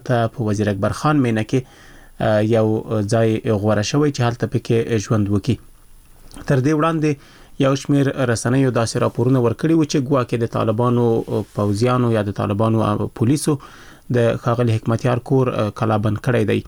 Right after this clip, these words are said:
خو هم د طالبانو سرچینې، چې له موږ سره خبرې کړي، او هم د ښاغلي حکمتیار زوی حبیب الرحمن حکمتیار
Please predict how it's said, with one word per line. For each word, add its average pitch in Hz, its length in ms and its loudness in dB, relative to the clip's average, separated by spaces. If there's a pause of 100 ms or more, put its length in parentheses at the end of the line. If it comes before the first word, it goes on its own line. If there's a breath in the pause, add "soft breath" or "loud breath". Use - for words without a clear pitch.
(440 loud breath)
خو 131 160 0
هم 139 180 2
د 127 120 -2
طالبانو 131 480 0
سرچینې، 120 460 0 (420)
چې - 120 -6
له 107 80 2
موږ 107 160 0
سره 113 220 -2
خبرې 113 360 2
کړي، 120 220 2 (160)
او 110 60 0 (140)
هم 113 340 0
د 110 260 2
ښاغلي 107 400 -2
حکمتیار 117 580 0
زوی 131 220 4
حبیب 110 260 0
الرحمن 123 360 2
حکمتیار 131 500 -2